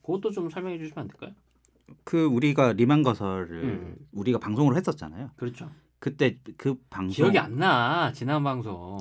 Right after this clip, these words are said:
Speaker 1: 그러니까 좀 얘기를
Speaker 2: 그
Speaker 1: 하자, 이
Speaker 2: 방송
Speaker 1: 말이야.
Speaker 2: 첫 모티브에서 내가 이, 이 리만 가설을 하게 된 계기를 얘기합니다. 정담이
Speaker 1: 어.
Speaker 2: 영화를 주제로 좀 해보자라고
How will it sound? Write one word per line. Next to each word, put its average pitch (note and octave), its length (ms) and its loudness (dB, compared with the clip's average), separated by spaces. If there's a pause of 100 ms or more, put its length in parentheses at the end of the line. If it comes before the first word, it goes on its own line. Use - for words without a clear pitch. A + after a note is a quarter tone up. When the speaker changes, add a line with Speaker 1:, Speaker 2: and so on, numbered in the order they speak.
Speaker 1:
그러니까 G#2 220 -8
좀 F#2 100 -8
얘기를 A2+ 160 -4
Speaker 2:
그 - 60 -10
Speaker 1:
하자, C3 120 0
이 - 20 4
Speaker 2:
방송 A#2 260 4
Speaker 1:
말이야. D#3 80 2
Speaker 2:
첫 C3+ 260 0
모티브에서 A#2 720 2
내가 F#2 240 -2
이, G#2 100 -8
이 A2+ 180 -4
리만 A#2 240 4
가설을 B2 240 2
하게 C#3 120 2
된 A2+ 140 0
계기를 G2 320 -4
얘기합니다. D#2 500 -10 (920)
정담이 G2+ 800 -2 (180)
Speaker 1:
어. F2 240 -14 (220)
Speaker 2:
영화를 C#3+ 420 4
주제로 A2 400 -2
좀 F#2 160 -8
해보자라고 E2 640 -6